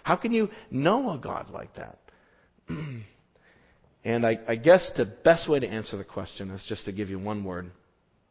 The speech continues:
And the word is Jesus. That in the person of Jesus Christ, the holy,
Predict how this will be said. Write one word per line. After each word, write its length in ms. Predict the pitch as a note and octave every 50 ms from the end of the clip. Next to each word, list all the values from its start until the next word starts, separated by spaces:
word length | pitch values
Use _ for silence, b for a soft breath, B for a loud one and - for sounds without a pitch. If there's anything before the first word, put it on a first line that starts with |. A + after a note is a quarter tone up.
| _ _ _ _ _ _ _ _ _ _ _
And 960 | - - - - - - _ _ _ _ _ _ _ _ _ _ _ _ -
the 80 | G#2+ G2
word 240 | F#2 G2 G2 F#2+ F2+
is 300 | F2 F2+ - - - - - _ _ _ _ _ _ _ _ _ _ _ _ _ _ _ _
Jesus. 420 | - - - - D#2+ D#2+ - - - - - - - - b b b b b b b b b b b b b _ _ _ _ _ _ _ _ _ _ _ _ _ _ _ _ _ _ _ _ _ _ _ _ _ _ _ _ _ _ _ _ _ _ _ -
That 100 | A#2 A#2
in 140 | B2+ B2+
the 80 | A2+ G2+
person 680 | - - - - - G3 G#3 G3 - - F#3+ F3+ E3+ -
of 80 | A#2 G2+ G#2 -
Jesus 440 | - - G#2+ A#2 A2+ - A2 - - -
Christ, 600 | - - F2+ E2+ F2+ E2+ F2 - - - - - - _ _ _ _ _ b b b b b b b b b b b
the 120 | A#2+ G#2+ F#2+
holy, 720 | - - - C#3 D#3 F3 F3+ F#3 F#3 F#3 F#3 F#3 F3+ E3